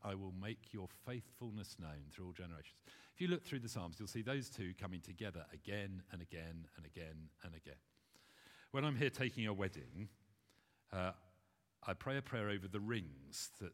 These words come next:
the couple give to each other. And I pray there be a symbol of love and faithfulness. Right at the heart of a covenant human relationship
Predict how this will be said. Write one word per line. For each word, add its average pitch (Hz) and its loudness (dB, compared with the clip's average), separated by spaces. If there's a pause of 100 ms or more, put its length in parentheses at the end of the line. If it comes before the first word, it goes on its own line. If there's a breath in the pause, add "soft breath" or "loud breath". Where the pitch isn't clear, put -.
the 87 -2
couple 95 -4
give 82 -4
to - -6
each 78 -8
other. 73 -10 (640 soft breath)
And 101 0
I 98 4
pray 123 0
there 113 2
be 107 2
a 95 2
symbol 104 -2
of 85 -2
love 107 0 (340)
and 104 -2
faithfulness. - -8
Right 135 -2
at 143 -6
the 120 -4
heart - -6 (440 loud breath)
of 95 -2
a 92 -2 (120)
covenant 104 -2
human 95 0
relationship 73 -10